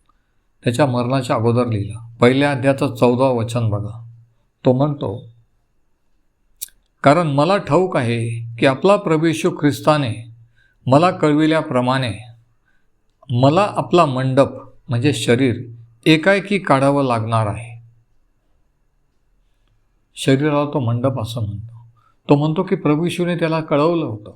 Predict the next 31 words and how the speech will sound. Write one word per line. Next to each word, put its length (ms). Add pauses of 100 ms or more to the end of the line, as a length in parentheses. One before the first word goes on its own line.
(260)
म्हणजे 200
त्याला 320 (360)
आता 200
आपल्याला 320
माहित 260
नाही 120
स्वप्नात, 500
दृष्टांतात 800
कशा 260
रीतीने, 400 (260)
पण 120
त्याला 280
माहीत 240
झालं 280
होतं 220
की 120
त्याचा 260
अंतकाळ 580
जवळ 300
आलेला 340
आहे. 520 (680)
म्हणून 500 (440)
या 60
चौदाव्या 500
वर्षानं 380
आपल्याला 340
दिसून 300
येतं 440 (560)
की 80
त्याच्या 360
मरणापूर्वी 1120